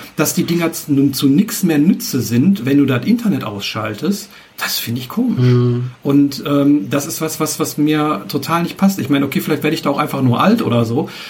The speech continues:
Speaker 1: aber ich finde Computertechnik und was sich da entwickelt immer noch total toll. Aber brauche ich jetzt wirklich einen vier K oder einen acht K Fernseher?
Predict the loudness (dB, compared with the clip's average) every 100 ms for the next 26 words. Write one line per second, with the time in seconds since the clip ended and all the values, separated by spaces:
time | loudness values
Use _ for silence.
0 | -10 0 4 4 2 -2 _ _ _ _
1 | _ _ -10 -6 0 0 -2 -6 -2 0
2 | 2 0 -2 -2 0 0 0 0 -2 -4
3 | -2 0 0 0 2 2 2 -2 -6 -4
4 | -4 -2 -2 -4 -6 -12 -2 0 0 2
5 | 2 2 0 -2 -2 -2 -2 -2 0 4
6 | 4 2 -2 0 0 2 2 2 2 -2
7 | -2 -4 -8 -8 -2 0 2 2 4 6
8 | 6 4 2